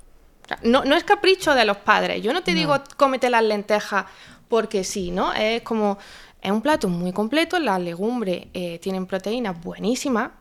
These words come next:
Speaker 1: para el crecimiento de los niños, porque siempre centramos las proteínas en carne, pescado y huevo. No, es que hay mucho más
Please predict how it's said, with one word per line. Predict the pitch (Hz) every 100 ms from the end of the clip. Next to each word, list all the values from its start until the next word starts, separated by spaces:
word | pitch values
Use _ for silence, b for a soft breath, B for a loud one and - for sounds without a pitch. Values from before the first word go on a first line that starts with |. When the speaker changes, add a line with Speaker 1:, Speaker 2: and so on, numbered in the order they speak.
| _ _ _
Speaker 1:
para | 202 185
el |
crecimiento | 180 185 185 185 196
de | 190
los | 190
niños, | 226 311 294
porque | 226 202
siempre | 196 269 294
centramos | 277 240 - 247 240 B B B
las | - 202 196 185
proteínas | 185 190 190 214 277
en | 220
carne, | 226 254 240
pescado | 196 - 262
y | 226
huevo. | 202 185 175
No, | 202
es | -
que | -
hay | 180
mucho | 196 262 320
más | 214 311